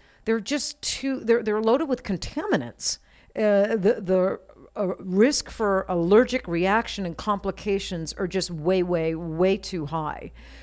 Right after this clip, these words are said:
So pigments in P M U and body tattooing, whether it's an iron oxide inorganic or an organic, they are synthetically reproduced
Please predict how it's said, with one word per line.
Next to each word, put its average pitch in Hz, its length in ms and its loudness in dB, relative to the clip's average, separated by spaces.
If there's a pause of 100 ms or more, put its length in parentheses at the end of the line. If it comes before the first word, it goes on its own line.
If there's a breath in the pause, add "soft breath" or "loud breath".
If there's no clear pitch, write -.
(140)
So 220 360 2 (200)
pigments 254 800 -2 (340)
in 190 440 -2
P 254 200 -2
M 240 100 2
U 202 280 2
and 190 280 -2
body 160 300 0
tattooing, 151 800 -6
whether 175 840 2 (360 soft breath)
it's 180 180 -4
an 180 240 -2
iron 190 300 0
oxide 165 560 -2 (160)
inorganic 160 600 -6 (120)
or 208 500 6
an 180 200 0 (120)
organic, 170 840 -2 (380 soft breath)
they 190 160 -2
are 175 160 0
synthetically 247 1300 -2 (460)
reproduced 175 1500 -2